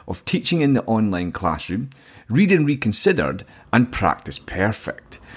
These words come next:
I was super excited to speak with Doug, and I can't wait to share this, this with you. 'Cause this week I zone in on chapter one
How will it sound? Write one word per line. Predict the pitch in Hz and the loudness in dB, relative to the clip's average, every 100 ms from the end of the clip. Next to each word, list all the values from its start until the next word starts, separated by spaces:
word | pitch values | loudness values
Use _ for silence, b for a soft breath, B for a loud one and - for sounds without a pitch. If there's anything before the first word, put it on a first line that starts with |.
| B | B
I | 117 | -2
was | 117 | 0
super | - - 240 - | 0 2 2 4
excited | 165 - - 175 202 - - | 0 2 2 2 2 -2 -4
to | 87 | -4
speak | - 196 190 - | -2 -2 -2 -2
with | 90 - | -6 -2
Doug, | 85 85 - B B | 0 0 -6 B B
and | 95 | -4
I | 90 | -4
can't | - 156 143 113 | -2 2 4 4
wait | 127 - | 0 -2
to | 92 | -4
share | - 98 | 0 0
this, | 90 85 - | 0 -2 -6
this | 92 90 | -6 -4
with | 98 98 - | -4 -4 -6
you. | - - B B B | -12 -14 B B B
'Cause | - 113 | -2 2
this | 175 180 | 4 4
week | 113 - | 0 -2
I | - 101 | -2 -2
zone | 101 120 202 214 | 0 4 6 6
in | 202 202 101 - | 6 4 2 0
on | 90 92 | -6 -2
chapter | - 180 - - 143 | 0 0 0 0 0
one | 139 156 208 107 90 | 0 4 4 4 -2